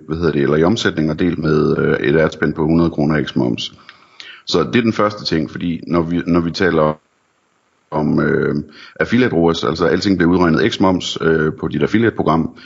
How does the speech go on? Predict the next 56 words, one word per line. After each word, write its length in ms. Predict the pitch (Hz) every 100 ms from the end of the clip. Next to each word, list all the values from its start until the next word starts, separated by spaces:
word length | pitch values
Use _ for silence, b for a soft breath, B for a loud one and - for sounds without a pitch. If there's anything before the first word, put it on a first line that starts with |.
| B -
så 100 | 78
der 100 | 90
er 80 |
det 140 | 90 80
eks-moms 340 | - 85 80
delt 180 | 87 82
med 100 | 76
eks-moms, 340 | - 76 71
ligesom 200 | 80 80
det 100 | 76
bør 200 | 82 90
være. 260 | 80 69 69 - B B B B B
Så 100 | -
du 100 | 85
skal 140 | 85 90
sikre, 400 | 110 - 82 73
at, 200 | 76 -
at, 240 | 80 78
øh, 440 | 80 76 73 78 78 -
at 200 | 73 -
du 80 | 87
ikke, 240 | 92 90
øh, 360 | 78 73 76 80 - - 50 55
har 240 | - 85 82
en 360 | 76 76 76 B B B B
for 160 | - 175
høj 280 | 101 104
roas 480 | 80 82 90 92 82
i 40 | 73
forhold 220 | 85 80
til, 80 | 80
hvad 100 | 67
den 220 | 78 80
i 40 |
virkeligheden 380 | 82 92 80 76
er, 80 | 78
på 120 | 80
grund 240 | 78 82
af, 60 | 80
at 140 | 78
du 60 | 78
måske 300 | 80 - 82
regner, 420 | 73 73 73 73
øh, 340 | 73 73 73 -
omsætningen 720 | 78 80 80 76 73 71 78
med 140 | 82 85
moms 500 | 73 69 - - - -
i 80 | 78
din 180 | 73
analytics. 600 | 71 73 76 73 64 - B B B -
Det 120 | 92
er 80 | 87
efter 180 | 80 82
sigende 300 | 92 92 82
ret 300 | - 98 -
udbredt, 500 | 87 90 65 71 76